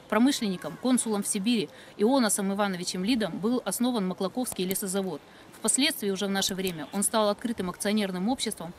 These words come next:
Маклаковский делев-, э, лесопильно-деревообрабатывающий комбинат, который многие десятилетия успешно развивался и процветал, и позднее стал градообразующим предприятием города Лесосибирска и одним из самых крупных в своей отрасли в Красноярском крае.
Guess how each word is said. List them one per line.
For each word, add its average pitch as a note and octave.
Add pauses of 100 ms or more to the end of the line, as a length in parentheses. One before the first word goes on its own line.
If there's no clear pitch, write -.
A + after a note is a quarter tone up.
(280)
Маклаковский G#3
делев-, G3
э, F3+
лесопильно-деревообрабатывающий F#3+
комбинат, F3 (500)
который A#3+
многие A3+
десятилетия A3
успешно G#3
развивался F#3+
и -
процветал, A3+ (240)
и G3+
позднее A#3+
стал G3
градообразующим G#3+
предприятием G3+
города G3
Лесосибирска G3 (300)
и F3
одним G#3
из F#3
самых A#3+
крупных F3+
в -
своей F#3
отрасли E3
в -
Красноярском G3
крае. E3